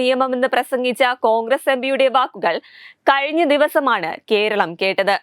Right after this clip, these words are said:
കോർപ്പറേറ്റ് കമ്പനികളിൽ നിന്ന് കോഴയായി മാസപ്പടി വാങ്ങുന്ന മഹദിയുടെ പിതാവ് പറയുന്നു, മതനിരപേക്ഷതയാണ്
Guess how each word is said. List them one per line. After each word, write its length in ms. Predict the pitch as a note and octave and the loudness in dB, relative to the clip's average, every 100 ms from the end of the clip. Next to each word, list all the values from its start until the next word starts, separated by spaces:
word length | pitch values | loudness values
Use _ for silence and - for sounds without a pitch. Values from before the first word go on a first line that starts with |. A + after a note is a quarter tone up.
| _ _ _ _ _ _ - | _ _ _ _ _ _ 2
കോർപ്പറേറ്റ് 580 | D4 D#4 F4+ F#4 F4+ F#4 | 2 2 2 2 0 0
കമ്പനികളിൽ 480 | F4+ D#4 E4 E4 E4 D#4+ | 2 2 0 2 2 0
നിന്ന് 240 | D4+ D4+ D#4 - | 0 0 0 0
കോഴയായി 580 | C4 B3+ C#4+ D#4+ D#4 D4 B3 | 2 2 2 2 0 -2 -2
മാസപ്പടി 540 | A#3 A#3+ - - D4+ D#4+ | -2 0 -2 -2 0 0
വാങ്ങുന്ന 340 | D4+ D4+ D4+ D4 - A3 | 0 0 -2 -2 -2 -2
മഹദിയുടെ 540 | A#3 C#4+ B3+ D4+ D#4+ D4 | -2 -2 -2 -2 -2 -2
പിതാവ് 340 | B3+ G#3+ C#4 D4+ D4+ | -2 0 0 0 0
പറയുന്നു, 420 | D4 A#3 F3+ G#3 D#4 _ - - - F#3+ A3 | 0 -2 -4 -4 -6 _ -20 -20 -8 0 2
മതനിരപേക്ഷതയാണ് 1200 | A#3 C#4 D#4+ D#4+ D#4 D#4 D4+ F#4+ D#4+ D4+ C4+ | 4 2 2 2 0 -2 -2 -2 0 0 0